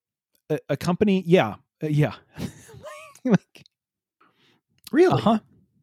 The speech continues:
Speaker 1: Yep. Yeah.
Speaker 2: Okay.
Speaker 1: And apparently they have forty-seven million pounds a year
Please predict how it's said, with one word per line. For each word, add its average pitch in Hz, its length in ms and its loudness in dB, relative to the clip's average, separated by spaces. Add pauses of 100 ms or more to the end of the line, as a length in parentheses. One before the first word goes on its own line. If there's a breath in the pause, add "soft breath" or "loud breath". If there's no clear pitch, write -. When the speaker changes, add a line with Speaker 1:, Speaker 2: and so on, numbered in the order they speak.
Speaker 1:
Yep. 160 160 4 (760)
Yeah. 92 160 -2
Speaker 2:
Okay. - 460 -20 (180)
Speaker 1:
And 156 80 4
apparently 147 640 2
they 147 160 4
have 143 220 2
forty-seven 180 880 2
million 170 440 4
pounds 151 520 2
a 135 100 -2
year 120 600 4